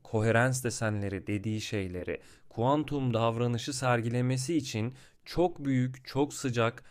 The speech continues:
ve çok karmaşık olduğu varsayılan sistemlerde tespit etti. Geleneksel fizik, süperpozisyon ve dolanıklık gibi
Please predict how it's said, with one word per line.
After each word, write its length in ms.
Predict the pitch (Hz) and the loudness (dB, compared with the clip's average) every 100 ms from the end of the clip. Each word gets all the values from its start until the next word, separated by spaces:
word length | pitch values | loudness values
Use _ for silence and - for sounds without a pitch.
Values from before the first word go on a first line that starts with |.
| - | -6
ve 80 | 107 | -6
çok 320 | 104 139 131 | -4 -4 -6
karmaşık 640 | - 110 110 117 120 - 135 | -4 0 2 2 -2 -4 -2
olduğu 380 | 120 107 104 92 | -2 0 -4 0
varsayılan 760 | 113 131 131 110 92 95 113 - - - | 2 0 -2 -4 -2 -2 -4 -6 -18 -20
sistemlerde 1000 | - - 127 - 104 98 95 95 92 104 | -12 -6 -6 -2 -2 -2 -4 -4 -4 -4
tespit 400 | 113 107 - 131 | -4 -8 -10 -6
etti. 340 | 147 135 147 135 - - - - 110 | -6 -4 -6 -6 -16 -18 -18 -14 -2
Geleneksel 720 | 110 131 165 165 - 180 175 | 2 4 2 0 2 2 2
fizik, 580 | - 175 160 170 - - - | -2 -2 2 2 0 -18 -20
süperpozisyon 1200 | - - 175 151 131 - 127 117 113 - 123 127 127 | -12 -6 0 2 2 2 -2 -2 -4 -2 0 0 -4
ve 240 | 104 113 117 | 0 0 2
dolanıklık 680 | 113 113 113 110 175 170 | 2 2 0 -2 -4 -2
gibi 360 | - 95 101 | -2 0 0